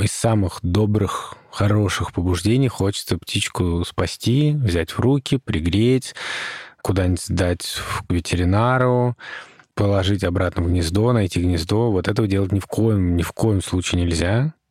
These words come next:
потому что это самый простой способ, э, птицу, э, убить.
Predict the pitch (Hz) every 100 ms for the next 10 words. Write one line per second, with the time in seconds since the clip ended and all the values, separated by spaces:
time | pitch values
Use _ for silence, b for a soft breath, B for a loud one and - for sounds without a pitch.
0 | _ - 101 95 87 92 - - - 113
1 | 117 127 110 92 87 - 85 - 110 117
2 | - 92 - - _ _ - 85 85 85
3 | - 98 - - 87 85 87 110 - _
4 | _ 139 131 110 95 92 92 80 78 -